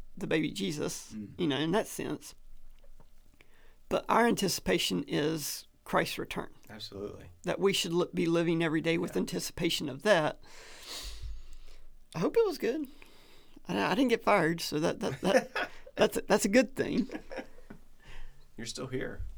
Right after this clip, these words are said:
Speaker 2: <laughs>
Speaker 1: Well, we're, yeah, we're,
Speaker 2: I'm sure
Speaker 1: we're
Speaker 2: it was
Speaker 1: here.
Speaker 2: awesome.
Speaker 1: We might get fired from the podcast. I don't know, but we'll see.
Speaker 2: Yeah.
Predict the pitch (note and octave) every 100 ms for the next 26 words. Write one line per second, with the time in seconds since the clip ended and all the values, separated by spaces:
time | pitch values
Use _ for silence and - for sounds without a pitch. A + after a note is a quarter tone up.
0 | - - - - - - - - - E3+
1 | C3+ - - - - - F3+ - - F#3
2 | D#3+ - - G#3+ B3 A3 G#3+ B3 G#3+ F3
3 | F#3+ - - - - - - - - -
4 | - - - - - - F3+ G3 A3+ G3
5 | - G3 F3+ - D3 G3 F3+ - E3 -
6 | F3+ F3 E3+ - - D#3+ E3 E3 - F3
7 | - - -